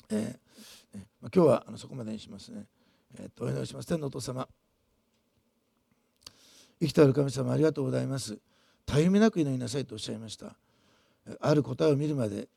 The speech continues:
神様の働かれるまで、具体的に感謝をして祈っていくことができるように。イエス様、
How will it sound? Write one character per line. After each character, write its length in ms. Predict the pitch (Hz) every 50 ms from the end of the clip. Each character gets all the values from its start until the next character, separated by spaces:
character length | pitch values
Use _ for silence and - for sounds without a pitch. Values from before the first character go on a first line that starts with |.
| _ _
神 200 | - - 147 151
様 240 | 127 135 131 117 107
の 220 | 104 110 113 117 -
働 340 | - - - - 151 156 147
か 80 | 143 151
れ 60 | 147
る 80 | 143
ま 80 | 131 110
で、 140 | 104 104 - - _ _ _ _ _ _ _ _
具 120 | 104 -
体 200 | - 151 - -
的 140 | - - 156
に 100 | 156 143
感 300 | - - - 220 247 247
謝 200 | 226 - - -
を 60 | 175
し 80 | 175 -
て 100 | - 185
祈 100 | 175 156
っ 60 | 156
て 100 | - -
い 40 | 143
く 40 | 127
こ 60 | 127
と 80 | 120 110
が 60 | 104
で 80 | -
き 80 | - -
る 80 | - -
よ 60 | 101
う 40 | 92
に。 60 | -
イ 20 | - _ _ _ _ _ _ _ _ _ _ _ _ _ _ -
エ 40 | 131
ス 60 | -
様、 320 | - 139 123 123 123 -